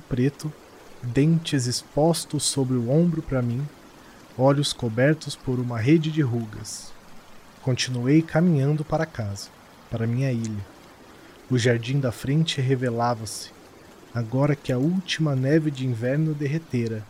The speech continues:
e as portas de inverno, três metros acima do chão, permaneceriam lacradas por alguns meses, até que o outono e a neve forte retornassem.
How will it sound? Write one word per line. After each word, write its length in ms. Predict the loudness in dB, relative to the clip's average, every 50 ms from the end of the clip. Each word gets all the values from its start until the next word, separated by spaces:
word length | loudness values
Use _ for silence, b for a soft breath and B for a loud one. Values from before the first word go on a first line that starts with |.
| -16 -12 -8
e 80 | -6
as 140 | -6 -6 -6
portas 560 | -6 0 2 4 4 4 2 0 0 0 0
de 120 | 0 -2 -2
inverno, 440 | -2 0 0 -2 -2 -2 -4 -6 -8 -10 -14 -18 -20 -20 -20 -20 -20 -20 -20 -20 -20 -20 -20 -20 -20 -14 -4 2
três 340 | 4 6 6 6 6 4
metros 460 | 0 0 0 0 -2 -2 -4 -6 -6 -6
acima 340 | -6 -6 -4 -2 -2 0
do 100 | 0 -2
chão, 380 | -2 -2 -2 -2 -2 -2 -4 -6 -6
permaneceriam 800 | -6 -6 -4 -4 -6 -6 -6 -6 -4 -4 -4 -4 -4 -6 -4 -2
lacradas 680 | 0 0 0 -2 -4 -6 -4 -4 -4 -4 -6 -8 -10
por 180 | -8 -8 -8 -8
alguns 420 | -6 -6 -4 0 2 2 2 2
meses, 600 | 0 -2 -2 -2 -4 -4 -6 -6 -6 -6 -6 -8 -12 B B B B B B B B B
até 300 | B -6 -4 -2 -2 -2
que 180 | -2 0 2 2
o 120 | 4 4
outono 500 | 2 -4 -6 -4 -4 -2 0 0 0 0
e 80 | -2 -2
a 80 | -2 -2
neve 360 | -2 0 -2 -2 -4 -6 -10
forte 480 | -14 -12 -8 -8 -6 -6 -6 -4 -4
retornassem. 760 | -2 -2 -2 -2 -2 -2 0 0 -2 -2 -4 -6 -8 -10 -10